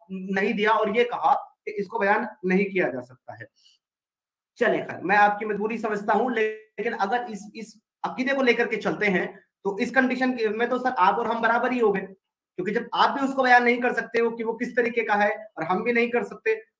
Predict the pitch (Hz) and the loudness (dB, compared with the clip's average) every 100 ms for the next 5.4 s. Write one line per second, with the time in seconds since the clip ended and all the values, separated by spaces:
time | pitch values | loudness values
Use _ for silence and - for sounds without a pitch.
0 | 160 175 226 190 233 254 254 254 254 240 | _ -2 -2 0 4 4 4 0 0 0
1 | - _ _ - 202 254 254 247 247 226 | -6 _ _ -6 -2 0 4 4 6 4
2 | 185 214 240 254 254 208 220 240 202 254 | 6 6 8 6 6 2 2 0 -4 -4
3 | 247 220 220 214 240 240 196 165 202 220 | 0 0 0 2 0 0 -2 0 -2 -2
4 | 240 233 214 214 220 226 208 214 196 220 | -2 0 2 4 4 4 0 0 0 -2
5 | 220 185 165 | -2 -2 0